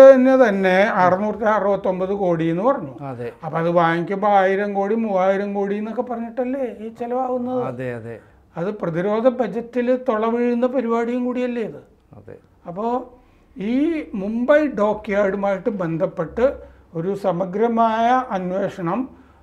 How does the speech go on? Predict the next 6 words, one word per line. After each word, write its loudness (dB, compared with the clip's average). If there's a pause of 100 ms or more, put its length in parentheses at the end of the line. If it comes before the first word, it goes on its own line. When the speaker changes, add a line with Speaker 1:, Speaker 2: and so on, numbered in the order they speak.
(120)
Speaker 1:
സത്യത്തിൽ -6
രാജ്നാഥ് -2
സിംഗിനെ -4
പോലുള്ളവരുമൊക്കെ -6
ഈ -8
Speaker 2:
ഉം. -12